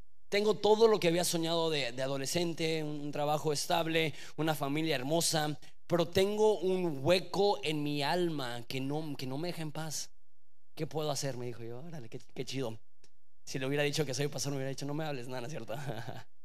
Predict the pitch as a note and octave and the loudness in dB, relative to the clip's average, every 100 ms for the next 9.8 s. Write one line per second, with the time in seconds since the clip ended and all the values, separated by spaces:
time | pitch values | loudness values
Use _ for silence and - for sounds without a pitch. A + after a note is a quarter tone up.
0 | - - - - - - - - - - | -8 -8 -8 -8 -8 -8 -8 -8 -8 -8
1 | - - - - - - - - - - | -8 -8 -8 -8 -8 -8 -8 -8 -8 -8
2 | - E3 F#3 E3+ E3+ E3 D#3 D3+ F#3 G3+ | -4 0 2 2 2 2 0 2 2 2
3 | G3+ F3+ D#3 E3 F3 - - D#3+ C3 - | 4 4 4 2 2 0 0 -2 -2 0
4 | B2+ - - - - - - - - - | -2 -2 -8 -8 -8 -8 -8 -8 -6 4
5 | E3+ E3 E3 D#3 - F#3+ A3 G#3 - - | 4 6 4 4 6 6 8 6 4 0
6 | - D3+ E3 G3+ - - C3 - - - | 0 4 6 6 4 2 0 2 2 -2
7 | - G3 G3+ - F#3 F3 F3+ F#3+ F#3 F3+ | 0 4 4 4 2 2 2 2 2 4
8 | E3+ - - G3 G3 F#3+ F#3+ - - E3 | 4 2 2 2 4 2 2 0 2 4
9 | D3+ - D3 C3 - F#3+ D#3+ C#3+ | 6 4 2 2 4 4 2 0